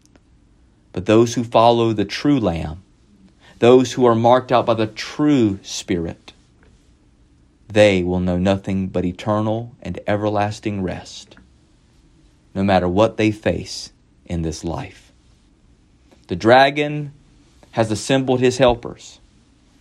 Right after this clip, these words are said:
and they will be mighty and powerful in their work,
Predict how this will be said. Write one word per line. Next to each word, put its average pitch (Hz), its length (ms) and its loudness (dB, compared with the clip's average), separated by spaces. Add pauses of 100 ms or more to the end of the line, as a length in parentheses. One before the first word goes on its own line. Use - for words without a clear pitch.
(720)
and 90 120 -6
they 104 100 2
will 123 140 6
be 120 120 0
mighty 120 460 2
and 107 140 -6
powerful 113 560 2
in 98 100 -2
their 104 140 0
work, 101 500 -4